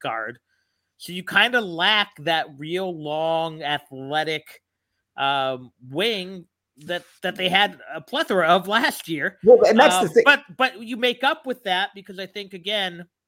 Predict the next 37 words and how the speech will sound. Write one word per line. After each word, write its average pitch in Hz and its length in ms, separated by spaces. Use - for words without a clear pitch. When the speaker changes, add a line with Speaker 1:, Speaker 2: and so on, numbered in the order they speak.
Speaker 1:
unlike, 208 540
you 196 100
know, 180 100
and 175 100
I, 175 60
I, 180 60
when 180 240
we 185 80
talk 202 260
about 180 240
three 170 180
guard 151 300
offenses, 147 640
I 135 80
think 147 180
we 139 140
automatically 139 580
kind 127 220
of 117 40
gravitate 139 380
towards 131 240
ninety-four, 135 800
but 147 80
that 196 180
was 214 120
a 190 40
team 180 300
that 165 100
was, 151 180
like, 143 220
five 165 360
ten, 196 500
six - 460
two, 185 500
Speaker 2:
Right. 117 240
Speaker 1:
six - 80
three. 190 540